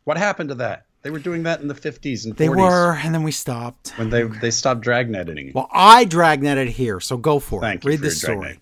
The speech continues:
Speaker 1: dragnet.
Speaker 2: <clears throat> And this is, so he got arrested, like I said, on Friday, but this is the police report from July twenty-seventh when this incident happened,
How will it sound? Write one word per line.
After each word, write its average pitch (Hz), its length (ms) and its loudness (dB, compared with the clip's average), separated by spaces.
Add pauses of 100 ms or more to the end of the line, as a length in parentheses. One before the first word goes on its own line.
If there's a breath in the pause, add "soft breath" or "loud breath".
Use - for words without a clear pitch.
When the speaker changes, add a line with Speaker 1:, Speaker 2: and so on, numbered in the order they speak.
(160)
Speaker 1:
dragnet. - 560 0
Speaker 2:
<clears throat> - 60 -20
And 170 120 4
this 220 140 6
is, 240 180 0 (140 loud breath)
so - 160 0
he 190 80 6
got 175 260 6
arrested, 196 500 -2
like 147 120 -4
I 151 40 -6
said, 147 160 -4
on 127 140 -2
Friday, 156 520 -2 (320 loud breath)
but 151 200 -4
this 151 180 -4
is 202 100 -4
the 170 80 -4
police - 280 -4
report 156 360 -2
from 139 300 -2 (220 soft breath)
July 151 680 0
twenty-seventh 226 580 -2
when 139 300 0
this 190 200 -2
incident 165 480 -4
happened, 120 600 -6